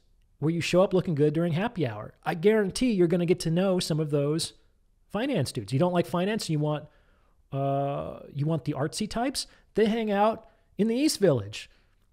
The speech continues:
or around Gra-, you know, like, Gramercy Park, Madison Square Park. It's like, you can find those guys. You need to figure out where they're congregating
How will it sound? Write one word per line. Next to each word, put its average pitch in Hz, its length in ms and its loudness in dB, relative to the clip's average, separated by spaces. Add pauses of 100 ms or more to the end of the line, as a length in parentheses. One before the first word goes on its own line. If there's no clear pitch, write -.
or 175 180 4
around 196 340 2
Gra-, 190 280 0
you 180 120 -2
know, 175 260 0
like, 170 140 0
Gramercy 202 440 0
Park, 202 340 0
Madison 175 320 0
Square 180 260 -2
Park. 220 280 0
It's 143 120 -4
like, 160 140 0
you 226 100 4
can 196 120 0
find 240 500 -2
those 160 280 4
guys. 156 580 0
You 160 80 -2
need 226 100 0
to 208 60 0
figure 196 260 2
out 170 140 4
where 175 320 2
they're 170 160 2
congregating 135 800 -4